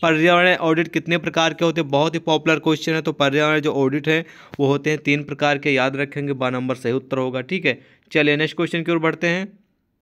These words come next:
अगला प्रश्न कह रहा है कि सुधार के प्रयासों को किसके द्वारा सकारात्मक कदम के रूप में देखा जा, जाना चाहिए? ठीक है, तो बहुत ही पॉपुलर क्वेश्चन है। सही उत्तर इसका हो जाएगा बाईस नंबर, जो आपको प्रश्न दिख रहा है। चलिए कमेंट में बताइए अगर आपको उत्तर मालूम है तो सही। सही उत्तर हो जाएगा बा नंबर, जनता। ठीक है,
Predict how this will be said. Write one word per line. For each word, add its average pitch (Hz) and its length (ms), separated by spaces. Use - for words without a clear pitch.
अगला 175 180
प्रश्न 185 280
कह 190 180
रहा 190 120
है 185 160
कि 190 140
सुधार 180 580
के 196 180
प्रयासों 170 500
को 190 140
किसके 185 360
द्वारा 170 280
सकारात्मक 170 720
कदम 165 180
के 170 120
रूप 170 180
में 165 100
देखा 160 300
जा, 170 240
जाना 160 260
चाहिए? 165 320
ठीक 208 220
है, 180 60
तो 147 120
बहुत 151 280
ही 185 40
पॉपुलर 175 400
क्वेश्चन 170 400
है। 165 100
सही 160 200
उत्तर 165 240
इसका 165 220
हो 160 80
जाएगा 160 280
बाईस 156 300
नंबर, 160 200
जो 156 100
आपको 160 200
प्रश्न 156 300
दिख 165 180
रहा 156 120
है। 160 80
चलिए 156 240
कमेंट 156 320
में 156 100
बताइए 151 300
अगर 156 180
आपको 156 240
उत्तर 156 220
मालूम 156 320
है 151 60
तो 156 100
सही। 151 200
सही 170 160
उत्तर 165 160
हो 160 100
जाएगा 156 260
बा 147 180
नंबर, 151 320
जनता। 135 540
ठीक 185 220
है, 165 60